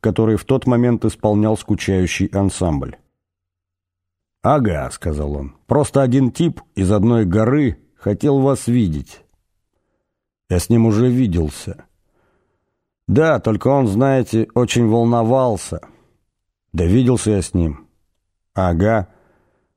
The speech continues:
Но я так рассудил, вас, наверное, следует предупредить". "Да знаю я,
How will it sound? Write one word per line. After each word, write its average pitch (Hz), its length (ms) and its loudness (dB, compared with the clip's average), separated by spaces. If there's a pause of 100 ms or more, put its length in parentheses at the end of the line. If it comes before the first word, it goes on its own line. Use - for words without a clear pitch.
(140)
Но 123 140 4
я 156 100 2
так - 260 0
рассудил, 143 840 0
вас, 110 300 0
наверное, 127 760 2
следует 123 560 0
предупредить". 120 960 0 (840)
"Да 85 200 0
знаю 101 480 0
я, 69 280 -6